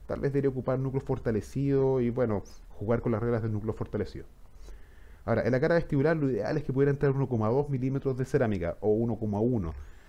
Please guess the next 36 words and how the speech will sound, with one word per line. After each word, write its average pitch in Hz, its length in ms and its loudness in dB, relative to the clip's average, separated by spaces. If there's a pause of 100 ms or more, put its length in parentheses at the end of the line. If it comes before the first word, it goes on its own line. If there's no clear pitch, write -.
(180)
Si 120 100 -2
puede 147 180 0
entrar 160 120 0
un 151 100 -4
poquito 147 300 0
más 165 140 0
sería 139 200 0
ideal, 131 360 2
pero 95 140 -2
eso 107 100 -6
significa 113 460 -2
hacer 117 160 -4
una 110 120 0
preparación 101 400 -2
biológica 101 300 -2
en 117 80 0
general 101 280 -2
más 101 140 -4
profunda, 71 420 -8 (320)
¿de - 60 -10
acuerdo? 104 240 -6 (220)
Esto 135 240 -4
es 135 40 -4
metal 127 220 0
cerámica, 101 640 -2
¿eh? 101 60 -8 (100)
No 92 80 -6
es 98 80 -4
núcleo 113 180 -4
fortalecido 117 540 -4
por 117 140 -8
si - 100 -8
acaso, 80 300 -6 (100)
vuelvo 92 220 -4
a 101 40 0
repetir. 98 300 -2